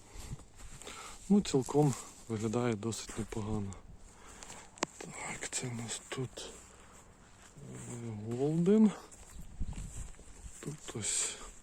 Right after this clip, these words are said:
Муцу. Тоже досить перспективний сорт. Ну, там, звісно, Джероміні теж один із моїх улюблених сортів.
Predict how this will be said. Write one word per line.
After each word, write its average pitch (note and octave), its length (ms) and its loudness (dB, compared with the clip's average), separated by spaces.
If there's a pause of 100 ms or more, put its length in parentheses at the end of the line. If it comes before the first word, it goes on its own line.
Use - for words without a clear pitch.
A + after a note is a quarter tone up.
(800)
Муцу. D3+ 640 6 (2250)
Тоже B2+ 420 -4
досить C3 380 0 (160)
перспективний C3 760 2
сорт. - 560 4 (840)
Ну, - 440 0
там, A#2 160 0 (100)
звісно, A#2+ 380 4 (960)
Джероміні D3 580 6
теж C3 260 0
один A#2+ 400 2 (1080)
із A2+ 180 -8
моїх A2+ 340 -2
улюблених B2+ 560 0
сортів. - 680 0